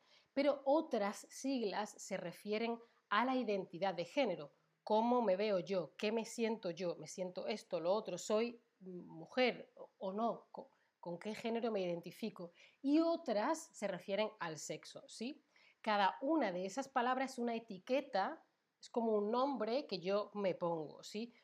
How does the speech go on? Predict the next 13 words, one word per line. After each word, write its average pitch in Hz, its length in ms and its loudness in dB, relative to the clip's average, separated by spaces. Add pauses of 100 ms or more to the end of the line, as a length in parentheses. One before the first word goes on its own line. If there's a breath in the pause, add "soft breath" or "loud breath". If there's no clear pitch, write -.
Yo 214 140 -2
me 214 100 0
identifico 202 1080 -2 (200 loud breath)
con 180 140 -4
un 208 220 2
grupo 247 380 4
de 202 100 4
personas 175 720 -4 (100)
y 226 200 -4
ese 226 180 -4
grupo 240 240 -4
de 233 80 -2
personas 254 720 -2